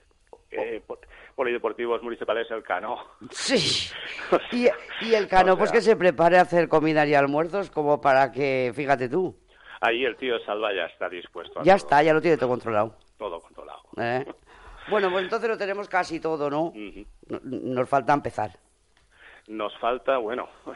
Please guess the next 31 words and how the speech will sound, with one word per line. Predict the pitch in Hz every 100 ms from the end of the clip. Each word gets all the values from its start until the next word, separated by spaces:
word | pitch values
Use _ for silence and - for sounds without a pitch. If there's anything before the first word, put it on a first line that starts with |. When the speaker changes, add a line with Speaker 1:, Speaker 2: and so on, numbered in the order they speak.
| - - - - 127
Speaker 1:
<laughs> | 143 117 120 - _ - - - - - - -
yo | - 131 127
creo | 139
que | 135
nos | 123 117
falta, | 113 117 - 120 123 - - - -
aparte | - - - 139 147
de | 123
todo | 120 120
lo | 113
engorroso | 113 104 113 - 104
que | 101
es | -
esto, | - - 90
de | 90
los | 92 -
preparativos | 98 92 90 87 104 101 -
previos | 92 92 90 90 85 82
y | -
demás, | 80 92 104 _ _ - - - -
pues | 104 90 -
el | 98
arrancar. | 87 82 80 80 76 - _ -
Yo | 101
Speaker 2:
Sí. | 107
Speaker 1:
creo | 101
que |
en | 92
el |
momento | 98 107 110
arranquemos, | 98 90 90 104 110 120